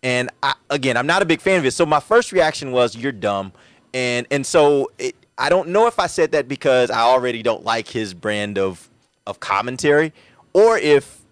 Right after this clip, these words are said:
it really was a false statement. But as I started thinking about it, I was like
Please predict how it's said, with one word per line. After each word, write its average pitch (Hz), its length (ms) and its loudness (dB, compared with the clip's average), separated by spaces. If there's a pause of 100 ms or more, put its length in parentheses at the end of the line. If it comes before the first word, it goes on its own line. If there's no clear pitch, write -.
(120)
it 143 140 -6
really 131 480 0
was 110 680 0 (680)
a 113 140 -6
false 127 400 0
statement. 120 360 0
But 147 100 4
as 156 140 2
I 151 40 0
started 139 320 0
thinking 247 260 2
about 139 220 2
it, - 20 4
I 139 40 4
was 127 120 0
like 123 260 0